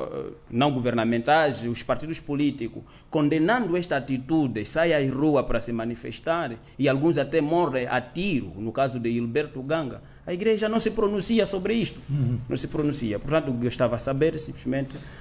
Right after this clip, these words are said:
Speaker 1: a, até em que ponto a igreja vai fazer alguma coisa condenando essa violação dos direitos humanos.
Speaker 2: Obrigado.
Speaker 1: Muito obrigado.
Speaker 2: Armando Chicoca, muito breve.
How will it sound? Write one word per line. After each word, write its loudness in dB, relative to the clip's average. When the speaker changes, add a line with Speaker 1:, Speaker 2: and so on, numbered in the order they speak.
Speaker 1:
a, 2
até 2
em 2
que -2
ponto 4
a 6
igreja 4
vai 4
fazer 2
alguma 4
coisa 4
condenando 4
essa 0
violação 2
dos 0
direitos 2
humanos. -2
Speaker 2:
Obrigado. -2
Speaker 1:
Muito 6
obrigado. 4
Speaker 2:
Armando 4
Chicoca, 4
muito 6
breve. 6